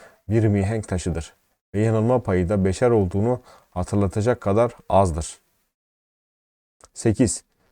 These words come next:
Lider raiyetinin her ferdi kendini ona en sevgili bilecek kadar insanları seven ve onlar tarafından da aynı ölçüde sevilen seçkin ruhtur.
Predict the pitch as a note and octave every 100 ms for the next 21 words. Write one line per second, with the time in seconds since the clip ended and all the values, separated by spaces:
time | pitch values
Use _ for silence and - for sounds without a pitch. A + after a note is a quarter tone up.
0 | - G2+ A#2 C#3+ D3+ - A2 A2 A#2+ A#2
1 | C3 C3+ G2+ - - C#3 B2+ A2 E2+ F2
2 | A#2 C3 _ _ _ - A2 A#2+ C3+ A#2
3 | C3 - D3+ D3 C3 A2+ A2 A#2 G#2+ G#2+
4 | G#2 C#3+ - G2+ F#2+ - _ - _ -
5 | G#2 F#2+ A#2 A2+ A#2 A#2 A2+ A#2+ C3+ A#2+
6 | G2 G#2+ C3 C3 A#2+ G#2+ F#2+ F#2 G#2+ G2
7 | E2 G#2 C3+ B2+ G#2+ G2+ G2+ F2+ - F#2+
8 | G2+ B2+ - G2+ - A#2+ G2+ F#2 - E2